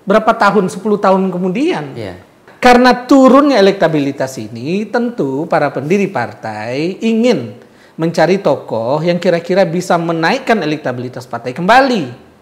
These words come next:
Speaker 1: Maka pilihannya jatuh ke Pak Muldoko.
Speaker 2: Memang sudah seperti itu persepsi masyarakat terhadap Pak S B Y ya? Mantan presiden loh, dua periode loh.
Speaker 1: Ya, faktanya ketika beliau jadi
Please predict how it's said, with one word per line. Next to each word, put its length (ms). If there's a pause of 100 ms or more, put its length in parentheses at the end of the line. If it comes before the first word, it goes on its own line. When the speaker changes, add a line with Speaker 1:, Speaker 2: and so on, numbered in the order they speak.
(180)
Speaker 1:
Maka 240
pilihannya 400
jatuh 400
ke 80
Pak 160
Muldoko. 560 (240)
Speaker 2:
Memang 320
sudah 560 (320)
seperti 580
itu 240
persepsi 600
masyarakat 400
terhadap 400
Pak 80
S 80
B 160
Y 240
ya? 40 (360)
Mantan 320
presiden 400
loh, 80
dua 240
periode 320
loh. 160 (720)
Speaker 1:
Ya, 160
faktanya 480
ketika 320
beliau 240
jadi 180